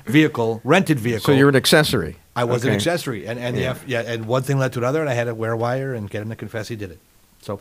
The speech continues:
Speaker 1: it's a hell of a story.
Speaker 2: He, he's not out to get you or anything like that.
Speaker 1: Yeah, he told me he was gonna shoot me. The
Speaker 2: That's
Speaker 1: day,
Speaker 2: good. Just get out of here right now.
Speaker 1: the, the day that I started on the loop, he got released from prison.
Speaker 2: <laughs>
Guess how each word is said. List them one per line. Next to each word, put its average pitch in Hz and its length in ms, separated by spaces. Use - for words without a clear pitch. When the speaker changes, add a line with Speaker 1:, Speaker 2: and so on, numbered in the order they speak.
Speaker 1:
it's 151 160
a 156 60
hell 170 120
of 180 60
a 170 60
story. 180 320
Speaker 2:
He, 165 60
he's 160 140
not 160 140
out 135 180
to 110 80
get 123 280
you 110 100
or 90 60
anything 95 280
like 90 180
that. 127 120
Speaker 1:
Yeah, 175 140
he 135 100
told 143 220
me 143 60
he - 20
was 120 80
gonna 135 160
shoot 135 200
me. 131 60
The 113 80
Speaker 2:
That's 185 160
Speaker 1:
day, 294 80
Speaker 2:
good. - 80
Just 320 160
get 403 120
out 359 180
of 254 40
here 269 120
right 254 200
now. 254 240
Speaker 1:
the, 151 160
the 139 80
day 196 220
that 190 140
I 180 80
started 170 320
on 160 100
the 151 80
loop, 156 320
he 139 80
got 143 180
released 135 240
from 120 120
prison. 107 340
Speaker 2:
<laughs> - 40